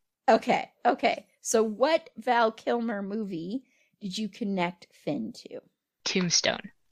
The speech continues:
Speaker 1: Ooh, cool.
Speaker 2: So Val Kilmer was in Tombstone with Billy Zane. Billy Zane was in Titanic with Kathy Bates. Kathy Bates was in American Horror Story with Finn Wheatrock.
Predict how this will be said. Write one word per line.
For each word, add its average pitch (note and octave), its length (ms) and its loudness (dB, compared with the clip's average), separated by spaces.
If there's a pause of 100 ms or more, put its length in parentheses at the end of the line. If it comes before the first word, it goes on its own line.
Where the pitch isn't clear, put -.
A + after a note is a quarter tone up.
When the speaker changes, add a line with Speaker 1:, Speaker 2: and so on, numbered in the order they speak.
(600)
Speaker 1:
Ooh, F#4 260 4
cool. - 260 -6
Speaker 2:
So E3+ 240 -2 (260)
Val E3+ 160 4
Kilmer F#3+ 500 2
was F3 80 -8
in E3 140 0
Tombstone D#3+ 600 0
with - 140 -10
Billy D3+ 260 4
Zane. F#3 360 0 (420)
Billy F#3 280 4
Zane F#3 360 4
was F3+ 140 -2
in F3+ 160 0
Titanic F3 580 2
with F#3+ 160 -2
Kathy D3+ 320 2
Bates. D#3+ 560 0 (320)
Kathy - 280 0
Bates D#3 340 -2
was F3 140 -6
in E3+ 100 0
American E3 340 0
Horror D#3+ 220 2
Story C#3 300 2
with F3+ 120 2
Finn E3 220 -2
Wheatrock. - 480 2